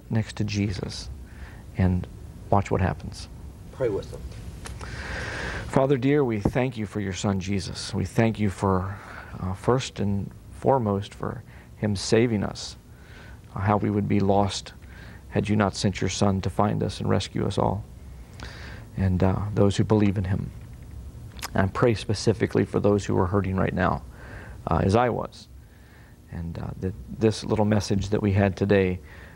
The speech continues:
Speaker 1: will somehow get in their mind and turn their focus to you, and that they'll find you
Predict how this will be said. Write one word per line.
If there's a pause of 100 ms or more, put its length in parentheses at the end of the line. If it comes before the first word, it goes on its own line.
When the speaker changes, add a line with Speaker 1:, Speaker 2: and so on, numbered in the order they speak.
(160)
Speaker 1:
will
somehow
get
in
their
mind (600)
and (220)
turn
their
focus
to
you, (840)
and
that
they'll
find
you